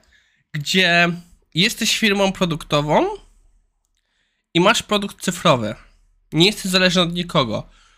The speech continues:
Rozliczają cię tylko twoi użytkownicy. Nie masz żadnych,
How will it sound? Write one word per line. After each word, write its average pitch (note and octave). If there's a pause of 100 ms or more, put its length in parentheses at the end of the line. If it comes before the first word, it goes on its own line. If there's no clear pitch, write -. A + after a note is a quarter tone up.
(220)
Rozliczają F#3+
cię F#3
tylko F#3+
twoi F3
użytkownicy. D3+ (460)
Nie D#3+
masz D#3
żadnych, C3+